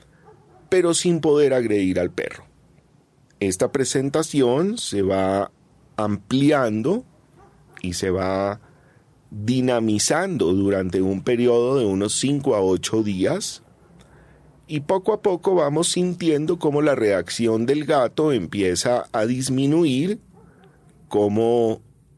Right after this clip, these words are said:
el comportamiento se empieza a mejorar y cómo poco a poco vamos viendo que ya no hay tanto interés en agredirse en ellos mutuamente cuando,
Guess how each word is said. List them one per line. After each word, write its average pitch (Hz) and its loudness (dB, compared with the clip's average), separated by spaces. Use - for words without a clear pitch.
el 95 0
comportamiento 101 0
se 120 -4
empieza 101 0
a 104 -2
mejorar 151 0
y 127 -4
cómo 151 0
poco 175 -2
a 180 -2
poco 196 0
vamos 127 0
viendo 160 0
que 110 0
ya 117 2
no 135 2
hay 139 0
tanto 185 0
interés 104 0
en 92 -2
agredirse 95 0
en 117 -2
ellos 120 2
mutuamente 147 0
cuando, 98 0